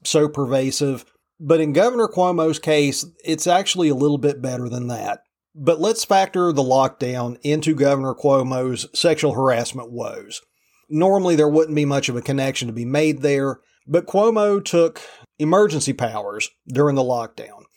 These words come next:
Now, one of the things that happened with that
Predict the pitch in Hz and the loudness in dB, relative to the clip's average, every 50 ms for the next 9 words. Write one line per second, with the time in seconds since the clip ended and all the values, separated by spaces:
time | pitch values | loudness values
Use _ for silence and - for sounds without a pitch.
0 | _ _ _ _ _ - - 135 135 139 143 170 208 233 247 226 208 208 - 185 | _ _ _ _ _ -10 -4 -2 0 2 2 4 4 4 2 2 0 -2 -2 -2
1 | 175 175 175 165 147 - 160 151 117 135 156 156 151 151 135 127 120 120 117 - | -2 -2 -2 -4 -2 0 0 0 2 4 2 2 2 0 -2 -4 -4 -6 -6 -4
2 | - 123 110 113 113 110 | -6 -6 -6 -6 -8 -10